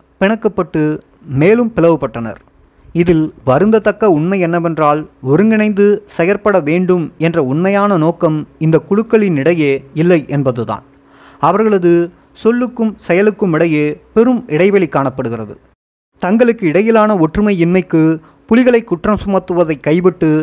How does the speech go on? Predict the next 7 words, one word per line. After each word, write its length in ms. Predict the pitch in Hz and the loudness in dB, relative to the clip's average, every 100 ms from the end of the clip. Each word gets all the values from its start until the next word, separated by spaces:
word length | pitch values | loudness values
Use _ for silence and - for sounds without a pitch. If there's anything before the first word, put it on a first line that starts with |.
| 151 - | -4 -8
இக்குழுக்கள் 640 | 156 180 175 202 185 165 160 - - | -4 0 0 2 2 2 -2 -8 -12
தங்களிடையிலான 800 | - 175 196 180 196 220 208 185 156 160 160 _ | -4 0 4 4 2 2 0 0 0 -2 -4 _
ஒற்றுமையை 580 | 151 160 - 226 220 202 139 | -4 -4 -2 0 0 0 0
ஏற்படுத்தி 600 | 147 180 - 185 165 165 151 151 - _ - | 0 0 0 -4 -4 -6 -6 -6 -10 _ -4
முன்னுதாரணமாக 920 | 151 202 226 214 202 196 185 180 185 | 0 2 4 4 2 0 0 0 -2
திகழ 260 | 156 160 | -2 -2
வேண்டும். 360 | 143 127 117 110 | -2 -4 -8 -14